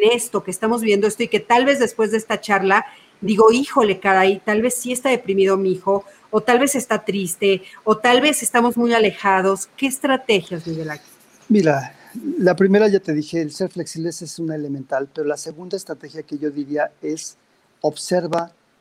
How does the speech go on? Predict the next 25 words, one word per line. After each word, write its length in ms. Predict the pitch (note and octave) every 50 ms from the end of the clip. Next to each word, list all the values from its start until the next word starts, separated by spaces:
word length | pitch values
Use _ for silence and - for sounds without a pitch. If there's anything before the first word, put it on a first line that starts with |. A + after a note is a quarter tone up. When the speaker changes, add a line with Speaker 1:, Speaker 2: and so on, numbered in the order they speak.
| _ _ _ _
Speaker 2:
qué 180 | - F#3 F3+ E3+
comunicas. 1040 | - - E3 D3+ D3+ D3+ D3+ D3+ D#3 D#3+ E3 D#3 - D3+ - - - - - - - _ _ _ _ _ _ _ _ _ _ _ _ _ _ _ _ _ _ _
Paul 180 | - F3+ F3+ F3+
Vaslavic, 500 | F#3+ F#3 E3 E3+ E3+ E3+ E3+ E3+ E3 -
que 80 | E3
es 120 | D3+ - F3
un 120 | E3 D#3
teórico 340 | - E3+ D#3+ D#3+ D#3 - E3
de 60 | D3
la 100 | C#3+ C#3
comunicación 560 | - C#3+ C#3+ C#3+ C#3+ D3 C#3 C3 - D#3 D3+
que 100 | D3 D#3+
planteó 420 | C#3+ - D3 C#3 C3+ C#3 - D#3 D3+
cinco 320 | D3+ - - E3 D#3 E3
axiomas 380 | D3+ - - D#3+ D3+ D#3 D3+ C#3
muy 160 | D3+ D#3 D3+
importantes, 760 | D3+ D3+ D3+ D3 C#3+ - - C#3+ C#3 C3+ - D#3 D3+ - - _ _ _ _ _ _ _ _
habló, 340 | - D3 C#3+ D3 D#3 E3 - -
su 160 | - - D#3
primer 280 | - D#3+ D#3 E3 F3+
axioma 360 | G3 F#3 - - E3+ E3 E3 D#3+
de 60 | D#3+
la 100 | D3 C#3+
comunicación 440 | - - C#3+ D3 D3 - - E3 D#3
dice, 380 | C#3+ C#3+ C#3 - D#3+ D#3 D3